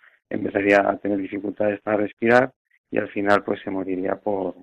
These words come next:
por asfixia, seguramente atragantada. Eh,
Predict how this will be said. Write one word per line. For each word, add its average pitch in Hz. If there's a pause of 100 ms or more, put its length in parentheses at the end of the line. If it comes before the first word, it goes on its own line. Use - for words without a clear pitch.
(120)
por 92
asfixia, -
seguramente 92
atragantada. 92 (1080)
Eh, 107